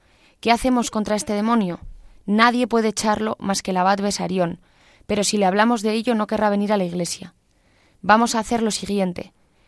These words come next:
Mañana vendrá Besarión a la iglesia, y antes de que entre nadie,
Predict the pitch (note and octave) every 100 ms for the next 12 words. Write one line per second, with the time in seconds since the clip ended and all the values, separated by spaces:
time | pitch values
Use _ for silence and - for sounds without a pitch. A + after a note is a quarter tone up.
0 | _ _ F#3+ G3 G#3 B3+ C#4+ G#3 G#3+ G3+
1 | G#3 A3+ A3+ G#3 A3 A3+ F#3+ G3 G3+ -
2 | - - _ _ _ - G3 A3 A3 A3+
3 | A3+ A3 A3 G3 F#3+ F3+ G3+ A3+